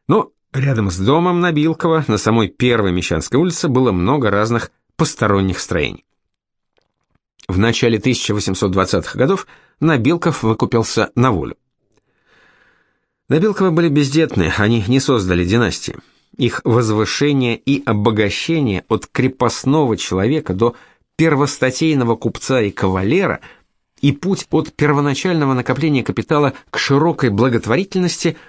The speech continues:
были заключены в пределах одного поколения.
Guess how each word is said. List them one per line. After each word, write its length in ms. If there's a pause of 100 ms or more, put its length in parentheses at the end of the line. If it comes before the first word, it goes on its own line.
(280)
были 380
заключены 640
в 100
пределах 640
одного 400
поколения. 520